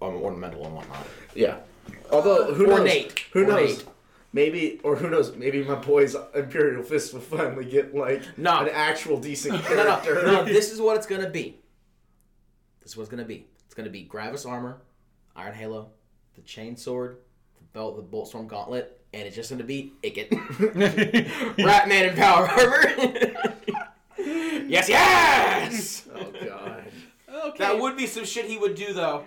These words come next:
Speaker 3: We
Speaker 2: That
Speaker 3: got
Speaker 2: would
Speaker 1: if he wasn't fucking dead.
Speaker 3: We
Speaker 2: Yeah.
Speaker 3: gotta close off this ninth tangent.
Speaker 1: But my rat, but my rat boys.
Speaker 3: Go
Speaker 1: Anywho,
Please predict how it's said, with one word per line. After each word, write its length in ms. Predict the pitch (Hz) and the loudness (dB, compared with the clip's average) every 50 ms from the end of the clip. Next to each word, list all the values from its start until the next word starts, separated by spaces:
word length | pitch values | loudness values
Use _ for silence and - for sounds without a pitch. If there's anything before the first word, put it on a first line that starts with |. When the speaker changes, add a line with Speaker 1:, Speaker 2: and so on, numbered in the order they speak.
| - _ | -14 _
Speaker 3:
We 140 | 165 170 180 | -10 -8 -6
Speaker 2:
That 240 | 214 220 220 214 226 | -4 -4 -4 -4 -6
Speaker 3:
got 120 | 208 - | -6 -4
Speaker 2:
would 80 | 185 190 | -2 -2
Speaker 1:
if 60 | 202 | -2
he 100 | 196 190 | -2 -2
wasn't 320 | 190 196 190 190 190 185 - | -2 0 0 -2 -4 -6 -6
fucking 340 | 180 185 180 180 165 160 156 | -6 -6 -6 -6 -6 -10 -10
dead. 400 | 151 139 120 120 120 156 160 - _ - - - 214 220 131 | -8 -8 -8 -8 -8 -10 -12 -16 _ -20 -20 -20 -20 -14 -10
Speaker 3:
We 80 | - 180 | -8 -8
Speaker 2:
Yeah. 100 | 180 185 | -6 -6
Speaker 3:
gotta 220 | 190 190 180 170 | -6 -6 -8 -10
close 340 | 160 - 170 175 170 151 143 | -10 -12 -12 -10 -10 -10 -10
off 240 | 160 175 180 180 - | -10 -10 -10 -10 -10
this 160 | 170 160 156 | -12 -12 -10
ninth 420 | 156 151 160 165 165 160 - - _ | -12 -12 -12 -12 -12 -14 -18 -20 _
tangent. 720 | - 165 170 185 185 180 175 156 - 185 180 - 202 - - _ _ _ _ _ _ _ - - _ _ _ _ _ _ _ _ _ _ _ _ _ _ _ _ _ - | -14 -10 -8 -8 -8 -8 -8 -8 -8 -10 -10 -10 -16 -20 -20 _ _ _ _ _ _ _ -20 -20 _ _ _ _ _ _ _ _ _ _ _ _ _ _ _ _ _ -20
Speaker 1:
But 120 | 107 - | -20 -20
my 100 | 110 104 | -18 -16
rat, 300 | 95 98 104 107 - - - | -16 -14 -16 -16 -18 -20 -20
but 120 | - - - | -20 -20 -20
my 100 | 95 95 | -18 -18
rat 220 | 92 87 - - | -18 -18 -18 -18
boys. 320 | 82 85 98 110 110 - | -18 -16 -16 -16 -16 -16
Speaker 3:
Go 120 | - 135 147 | -12 -8 -4
Speaker 1:
Anywho, 540 | 185 220 233 196 175 170 160 147 143 - | -2 0 0 0 2 2 2 2 2 -2